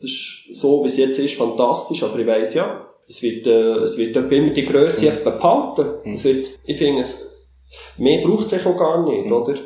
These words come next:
Speaker 1: Also immer ein bisschen Akquise machen und die Qualität für die Kunden, die ich habe, muss ich einfach können liefern.
Speaker 2: Mhm.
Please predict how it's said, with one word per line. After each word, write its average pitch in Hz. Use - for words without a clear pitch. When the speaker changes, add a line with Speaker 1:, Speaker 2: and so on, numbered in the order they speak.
Speaker 1:
Also -
immer 165
ein -
bisschen 160
Akquise 202
machen 190
und 131
die -
Qualität 139
für -
die 143
Kunden, 135
die 120
ich 117
habe, 117
muss 107
ich 101
einfach 104
können 90
liefern. 87
Speaker 2:
Mhm. 98